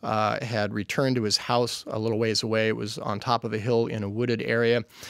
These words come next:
Um, the police officers identified the, the complaining witnesses, uh, and determined that, you know, this guy has driven off to his house.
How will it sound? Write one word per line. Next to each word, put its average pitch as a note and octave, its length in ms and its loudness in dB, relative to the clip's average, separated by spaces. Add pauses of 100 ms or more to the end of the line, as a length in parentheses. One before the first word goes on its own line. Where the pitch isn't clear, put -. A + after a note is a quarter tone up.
(220)
Um, A2+ 640 0
the G#2+ 380 2
police C3+ 240 -2
officers A#2+ 320 2
identified A2+ 720 2
the, G2+ 380 -2 (180)
the A2 320 -2
complaining A#2+ 540 0
witnesses, C#3+ 680 4 (380)
uh, A2 460 2
and A#2 500 0
determined A2+ 560 0
that, G#2+ 240 2 (260)
you E3+ 280 -2
know, G#2+ 40 2
this A2 160 -2
guy G#2+ 240 4
has G#2+ 180 -4
driven A2+ 260 0
off G2+ 220 0
to - 80 -6
his G#2+ 160 -2
house. A#2 420 0